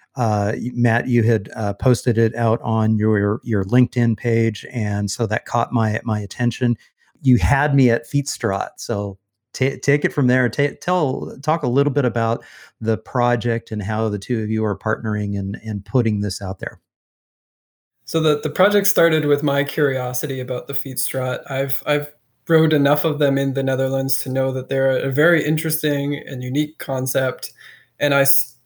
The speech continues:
Speaker 2: started off with just a post to summarize what the Dutch Crow Manual says about Feetstrots. That's their leading bicycle facility design manual. And i-, at that point, this wasn't even going to be a, a series or a continuation at all. It was just,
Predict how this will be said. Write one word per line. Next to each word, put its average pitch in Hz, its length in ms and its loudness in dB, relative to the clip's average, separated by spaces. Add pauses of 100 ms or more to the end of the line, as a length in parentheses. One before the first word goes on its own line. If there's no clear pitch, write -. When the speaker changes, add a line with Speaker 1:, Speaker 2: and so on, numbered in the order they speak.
Speaker 2:
started 180 420 4
off 147 220 6
with 143 140 -2
just 160 180 0
a 160 60 0
post 147 340 0
to 135 80 -6
summarize 135 640 -2
what 131 240 -6
the 127 180 -6
Dutch 127 520 -4
Crow 170 240 2
Manual 131 420 0
says 127 340 -4
about 123 380 -6 (100)
Feetstrots. - 540 -8
That's 135 240 -2
their 135 160 -4
leading 127 400 -4
bicycle 127 480 -4
facility 135 560 -2
design 131 340 0
manual. 135 480 0 (680)
And 143 440 2 (200)
i-, 143 60 4
at 147 200 0
that 175 220 4
point, 156 200 2
this 147 160 2
wasn't 139 280 2
even 131 160 -4
going 131 240 -2
to 139 80 -8
be 127 160 -4
a, - 120 -4
a - 40 -8
series 151 520 4
or 127 140 0
a 127 80 -4
continuation 135 680 -4
at 127 100 -2
all. 127 240 -4
It - 100 -2
was 131 180 -2
just, - 360 -4